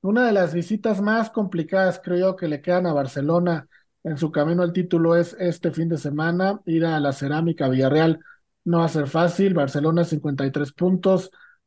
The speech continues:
parece, parece que ya se le despegó al Real Madrid, y el Villarreal luchando por clasificarse a Europa League,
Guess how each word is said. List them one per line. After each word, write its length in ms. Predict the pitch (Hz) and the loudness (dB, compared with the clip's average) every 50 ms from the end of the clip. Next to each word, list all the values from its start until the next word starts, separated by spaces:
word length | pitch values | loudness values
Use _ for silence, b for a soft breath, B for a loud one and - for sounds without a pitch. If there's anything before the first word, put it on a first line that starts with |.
| _ | _
parece, 680 | - 160 156 160 175 202 226 247 226 - - 190 160 135 | -2 0 0 2 4 4 4 2 2 0 -2 -2 -4 -2
parece 600 | - 165 165 180 220 240 247 220 - 202 180 170 | -2 -2 0 2 4 4 2 2 0 -2 -4 -2
que 100 | - 175 | -2 -2
ya 80 | 170 | -2
se 100 | 160 175 | 0 0
le 100 | 160 156 | -2 -2
despegó 340 | 151 127 - - 143 139 156 | -4 -4 -4 -6 -4 0 0
al 100 | 156 156 | 2 2
Real 160 | 160 165 165 | 2 2 2
Madrid, 360 | 160 151 147 151 170 196 208 180 B B B B B B B B _ | 2 0 2 4 4 2 2 0 B B B B B B B B _
y 100 | 165 160 | -2 0
el 100 | 165 175 | 2 2
Villarreal 800 | 180 180 180 180 175 175 185 202 214 226 247 262 262 269 - - _ _ | 2 4 4 2 2 2 2 2 2 2 2 2 0 -2 -4 -10 _ _
luchando 720 | 220 190 190 185 190 - - 208 226 247 247 226 220 185 | -2 -2 -2 -2 -2 -2 0 0 2 2 2 0 0 0
por 160 | 175 170 156 | -2 -4 -6
clasificarse 800 | - 165 156 - 165 156 151 147 - - 175 180 175 - 185 180 | -6 -6 -8 -4 -4 -4 -4 -2 0 0 0 0 0 2 2 2
a 40 | 160 | 2
Europa 400 | 143 143 147 156 151 151 - 147 147 | 2 0 0 -2 -2 -2 -2 0 2
League, 320 | 165 190 220 233 214 b | 4 4 4 2 0 b